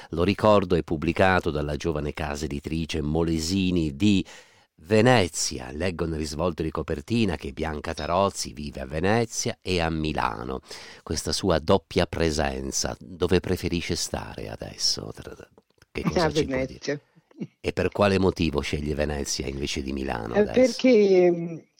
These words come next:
Speaker 2: qui ho la, un piccolissimo appartamento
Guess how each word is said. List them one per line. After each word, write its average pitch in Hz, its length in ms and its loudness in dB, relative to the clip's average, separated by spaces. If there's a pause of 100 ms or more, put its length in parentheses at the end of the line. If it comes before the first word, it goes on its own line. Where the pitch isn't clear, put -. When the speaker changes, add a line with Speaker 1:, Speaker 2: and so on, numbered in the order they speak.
Speaker 2:
qui 190 540 2
ho 143 520 0
la, 135 180 -8
un 139 560 -6
piccolissimo 156 920 0 (320)
appartamento 180 1400 2